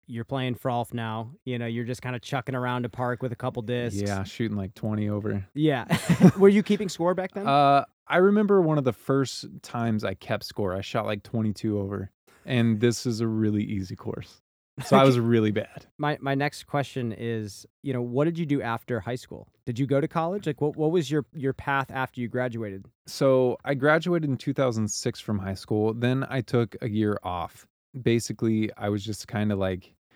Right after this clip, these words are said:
Speaker 2: I mean, looking back on it now, I'd be like, I was lost, basically. Like, I was
Speaker 1: Okay.
Speaker 2: kinda trying to find who I was, and a
Speaker 1: Mm-hmm.
Speaker 2: lot of my friends, like, went to, um, the University of Arkansas.
Speaker 1: Mm-hmm.
Speaker 2: They went to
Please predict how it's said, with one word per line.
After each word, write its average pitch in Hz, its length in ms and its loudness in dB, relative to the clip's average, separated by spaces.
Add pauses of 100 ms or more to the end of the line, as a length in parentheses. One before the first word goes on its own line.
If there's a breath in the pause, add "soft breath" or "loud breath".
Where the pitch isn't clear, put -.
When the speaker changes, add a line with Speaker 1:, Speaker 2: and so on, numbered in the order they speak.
(160 soft breath)
Speaker 2:
I - 80 -6
mean, 120 200 4
looking 123 320 2
back 107 240 0
on 107 80 -2
it 98 80 -4
now, 95 260 -2
I'd 92 140 -6
be 98 120 -4
like, 90 180 -6
I 87 40 -6
was 82 200 -8
lost, 85 600 -6
basically. 95 500 -8
Like, 104 200 -2
I 107 40 4
was 104 140 0
Speaker 1:
Okay. 131 80 -2
Speaker 2:
kinda 101 300 0 (200 soft breath)
trying 107 420 0
to 113 180 -2
find 107 340 -2
who 117 160 2
I 113 140 8
was, 113 300 4
and 117 100 0
a - 40 2
Speaker 1:
Mm-hmm. 110 60 -2
Speaker 2:
lot 113 140 2
of 110 60 0
my 107 100 0
friends, 113 340 -4
like, 113 220 -2
went 120 200 -2
to, 110 300 0 (380 soft breath)
um, 104 420 -2
the 117 200 -6
University 110 580 0
of 98 100 -6
Arkansas. 120 720 2
Speaker 1:
Mm-hmm. 117 80 0
Speaker 2:
They 117 80 0
went 110 180 -2
to 110 300 -2